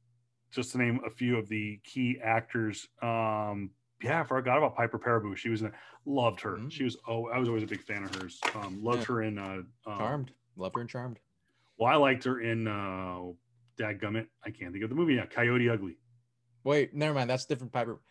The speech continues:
Speaker 2: Perabo. I'm thinking of, uh, uh, that's different Piper.
Speaker 1: There
Speaker 2: Never
Speaker 1: was a
Speaker 2: mind.
Speaker 1: character
Speaker 2: Uh,
Speaker 1: named Piper, wasn't it?
Speaker 2: that, that was the one I'm thinking about. No, Piper Perabo. I'm thinking of, uh, she was in a U S A, uh, a U S A T V show called, um,
Speaker 1: Yeah.
Speaker 2: where she was, she was an agent.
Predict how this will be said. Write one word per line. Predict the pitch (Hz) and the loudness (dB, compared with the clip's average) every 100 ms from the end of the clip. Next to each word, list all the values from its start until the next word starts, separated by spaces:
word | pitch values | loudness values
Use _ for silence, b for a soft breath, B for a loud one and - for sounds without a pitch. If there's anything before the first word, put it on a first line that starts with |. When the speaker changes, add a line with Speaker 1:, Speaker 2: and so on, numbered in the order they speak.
| b | b
Speaker 2:
Perabo. | 120 117 104 | -6 0 2
I'm | 113 131 | 2 0
thinking | 160 151 | -2 -2
of, | 127 | 0
uh, | 127 113 101 _ _ _ _ _ _ _ _ _ - | 2 2 0 _ _ _ _ _ _ _ _ _ -4
uh, | |
that's | 127 135 | 0 0
different | 147 127 110 | -2 -4 -4
Piper. | 107 95 | -2 6
Speaker 1:
There | 143 | 6
Speaker 2:
Never | |
Speaker 1:
was | 131 | 8
a | |
Speaker 2:
mind. | 98 | 4
Speaker 1:
character | 143 143 131 | 6 6 6
Speaker 2:
Uh, | 107 | 2
Speaker 1:
named | 101 | 2
Piper, | 107 104 98 | 0 0 0
wasn't | 101 107 131 | -2 0 0
it? | - - | -2 4
Speaker 2:
that, | 139 165 - 143 110 | 6 6 0 -8 0
that | 123 135 - | 4 4 2
was | 113 | -2
the | 95 | -2
one | 90 82 | -4 -6
I'm | 82 | -4
thinking | 95 | -4
about. | 90 80 | -4 4
No, | 139 | 4
Piper | 135 147 147 | 6 2 4
Perabo. | 147 131 123 | 2 4 4
I'm | 117 | 2
thinking | 139 127 123 | -4 -4 0
of, | 107 110 | 2 4
uh, | 101 92 b b | 2 0 b b
she | - 180 | -2 2
was | 185 | 4
in | 180 | 4
a | |
U | 147 151 | 4 4
S | 143 - | 4 2
A, | 147 135 | 2 4
uh, | 104 101 101 | 4 2 0
a | |
U | 123 | 0
S | 127 123 | 0 -2
A | |
T | - | -4
V | 98 95 | -6 -4
show | 92 87 104 | -4 -4 -6
called, | - 101 95 | -4 -4 -2
um, | 92 87 85 _ _ _ - - | -4 -8 -14 _ _ _ -20 -6
Speaker 1:
Yeah. | 180 196 202 | 0 2 2
Speaker 2:
where | 202 | 2
she | 196 | 4
was, | 190 170 139 | 4 4 2
she | 123 | 2
was | 143 | 0
an | 117 | 0
agent. | 147 135 104 | 0 0 -2